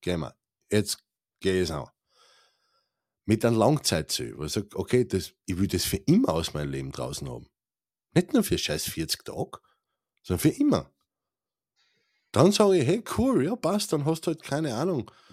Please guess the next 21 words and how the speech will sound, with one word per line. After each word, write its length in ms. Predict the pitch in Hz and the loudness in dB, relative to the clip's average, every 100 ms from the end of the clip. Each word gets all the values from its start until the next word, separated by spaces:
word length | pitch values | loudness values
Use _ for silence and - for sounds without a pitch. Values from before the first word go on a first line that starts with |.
| - - | -20 -8
äh, 60 | - | 0
hast 420 | 123 113 135 135 | 0 2 0 -2
von, 200 | - 131 | -4 -4
von 180 | 113 113 | -2 -4
außen 460 | - 82 151 - 143 | 0 2 2 0 -2
irgendwie 280 | 135 135 127 | 0 2 2
einen 100 | 107 | 2
Input 400 | 117 135 156 - | 0 0 -2 -2
gekriegt 320 | - 160 160 | -2 -2 -2
und, 160 | 131 | -6
und 220 | - 127 131 | -4 -4 -2
nimmst 280 | 143 - | -2 0
das 220 | 131 139 - | 0 0 0
als, 500 | 113 120 - - _ _ _ _ _ _ _ _ _ _ - | -2 0 -4 -8 _ _ _ _ _ _ _ _ _ _ -2
als 220 | 107 - | 0 2
Starter.“ 520 | - 87 78 - 50 _ _ _ _ _ _ _ _ _ - - | 2 2 0 -4 -14 _ _ _ _ _ _ _ _ _ -8 2
Cool. 340 | 120 98 - _ _ _ _ _ _ _ _ - | 4 4 0 _ _ _ _ _ _ _ _ -2
Wenn's 220 | 101 101 | -2 0
denn 160 | 98 92 | -2 -2
sein 240 | 87 73 | -4 -4
muss, 380 | 67 62 - | -8 -12 -18